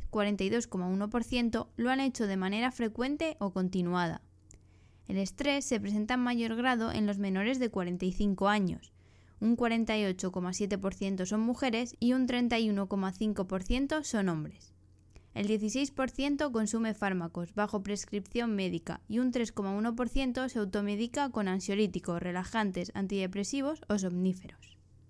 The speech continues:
Hoy, el león del cual debemos huir o luchar se llama exigencias laborales, problemas personales o financieros,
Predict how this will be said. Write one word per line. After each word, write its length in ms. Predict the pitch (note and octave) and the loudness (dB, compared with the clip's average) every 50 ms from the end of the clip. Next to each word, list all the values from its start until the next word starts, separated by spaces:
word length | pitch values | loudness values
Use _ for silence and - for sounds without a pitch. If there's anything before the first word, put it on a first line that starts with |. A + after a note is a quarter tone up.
| - - - - | -20 -20 -16 2
Hoy, 320 | - C4 C4 A#3 G3 G3+ - - | 6 6 6 6 6 2 0 0
el 200 | - G3+ G3 G3 | 0 2 4 4
león 220 | G3 G3+ G#3+ A3+ | 4 4 4 4
del 220 | A3+ A#3+ A#3 A3+ G#3+ | 4 6 4 4 6
cual 260 | C4+ C4 B3 A3+ G3 | 6 6 6 6 6
debemos 420 | F#3+ F3+ F#3 F3+ G3 G#3 G#3 - | 4 4 2 2 2 2 2 4
huir 240 | A#3 A3+ A#3 A3+ A#3 | 4 4 6 6 4
o 40 | A3+ | 4
luchar 440 | A3+ A#3 A3 A3+ - C4+ C4 B3+ - | 4 2 2 2 2 2 2 2 0
se 220 | - - A3+ G#3 G3+ | -4 -2 0 2 2
llama 420 | A#3 A#3 B3 C4 C#4+ D4 D4 - - | 4 4 4 4 2 0 -2 0 0
exigencias 680 | A3+ A3 - G3+ G3 - A3 A3 G#3 G#3 G3 F#3 F#3 | 0 0 0 -2 -2 0 0 -2 0 0 0 0 0
laborales, 760 | F#3 F3 E3+ F3+ G3+ A3 A3+ A3 G#3 G3+ G3+ G#3 G3+ - - - - | 0 2 2 4 6 6 6 6 4 2 0 0 -4 -6 -12 -6 0
problemas 480 | G#3 G3+ G3 G3+ G#3 G#3 G3+ G3 F#3+ | 2 2 4 4 4 2 2 0 0
personales 520 | - G3+ F#3+ G3+ G3 G3 F#3+ F#3 F#3 F#3 F#3+ | -2 -2 -2 0 2 2 2 2 2 0 -2
o 60 | F3+ | -2
financieros, 720 | - F3+ F3+ E3+ F3 - - A3+ A3 G3+ G3 G3 G3+ - | -2 -2 0 -2 -2 0 2 4 4 4 2 0 -2 -4